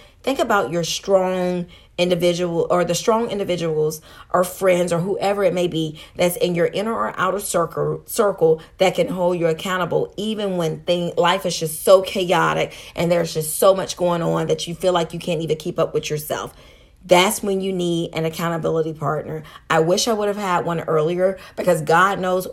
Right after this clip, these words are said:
where would I be if I had had this person in my life earlier. But he knows when we need the people we need. And honestly, it's up to us to receive the, the people that he placed in our mind or in our heart, in our hearts first, excuse me,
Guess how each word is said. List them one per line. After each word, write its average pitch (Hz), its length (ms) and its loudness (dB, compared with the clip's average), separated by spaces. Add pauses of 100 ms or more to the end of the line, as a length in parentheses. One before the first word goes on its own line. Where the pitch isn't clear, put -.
where 185 200 0
would 202 180 0
I 156 160 0
be 170 420 -4
if 160 140 -2
I 196 100 -2
had 175 180 -4
had 160 300 -4
this 160 160 -2
person 165 380 -2
in 165 80 -2
my 165 100 -2
life 156 300 -4
earlier. 165 400 0 (320)
But 339 360 6 (140)
he 254 220 0
knows 202 400 4
when 226 320 2
we 285 100 0
need 262 240 2
the 247 80 2
people 247 260 0
we 233 140 0
need. 220 440 0 (280)
And 185 500 2
honestly, 226 520 0
it's 247 180 -2
up 196 160 -2
to - 160 -4
us 226 220 -2
to 208 80 -2
receive 208 680 -2 (360)
the, 196 340 -4
the 214 100 4
people 220 420 0
that 190 380 2 (320)
he 190 200 -4
placed 202 440 2
in 190 120 2
our 190 180 0
mind 190 320 2
or 185 60 0
in 180 120 -2
our 175 200 0
heart, 220 440 2
in 220 160 2
our 196 140 2
hearts 233 300 0
first, 208 340 -2
excuse 170 420 -6
me, 175 240 -4